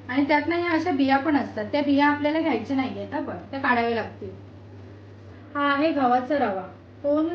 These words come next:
उकड्या तांदळाची भरड काढून त्याचाही करतं, कोण साधा आपला रवा असतो त्याचाही बनवतं. तर मी तुम्हाला या गव्हाचा रवा आहे त्याचं दाखवणार आहे. हे गूळ, खोबरं, काजू, वेलची, जिरं आणि का-, बदामाचे तुकडे.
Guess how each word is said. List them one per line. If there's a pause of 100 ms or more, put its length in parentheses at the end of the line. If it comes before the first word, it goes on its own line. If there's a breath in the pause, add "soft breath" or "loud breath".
(120)
उकड्या
तांदळाची
भरड
काढून
त्याचाही
करतं,
कोण
साधा
आपला
रवा
असतो
त्याचाही
बनवतं. (560 loud breath)
तर
मी
तुम्हाला
या
गव्हाचा
रवा
आहे
त्याचं
दाखवणार
आहे. (480)
हे
गूळ, (840)
खोबरं, (720)
काजू, (280)
वेलची, (220)
जिरं (220)
आणि
का-,
बदामाचे
तुकडे.